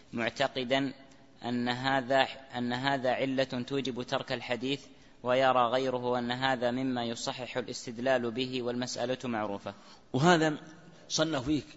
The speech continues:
Speaker 2: ما، ما، باب من حدث ونسي، صنف فيه الخطيب. بعض المحدثين قد يروي حديث ينساه، قد يروى، قد، قد يذ-، يروي حديثا وينساه، وهذا داخل أنه بلغه في الحقيقة، ولا لا؟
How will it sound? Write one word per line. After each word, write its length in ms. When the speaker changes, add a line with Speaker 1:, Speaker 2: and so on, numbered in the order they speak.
Speaker 2:
ما، 240
ما، 180
باب 360
من 80
حدث 360
ونسي، 440
صنف 300
فيه 120
الخطيب. 320
بعض 180
المحدثين 640
قد 220
يروي 320
حديث 320
ينساه، 440
قد 180
يروى، 360
قد، 340
قد 300
يذ-، 220
يروي 380
حديثا 520
وينساه، 580
وهذا 380
داخل 540
أنه 220
بلغه 340
في 140
الحقيقة، 440
ولا 160
لا؟ 200